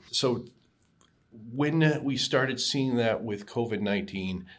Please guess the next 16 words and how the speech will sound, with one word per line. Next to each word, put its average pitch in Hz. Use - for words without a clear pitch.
that's 120
when 107
R 98
P 104
M 87
started 82
picking 80
up. 69
That's 98
when 101
hospitals 101
and 92
health 90
systems -
started 92
realizing 90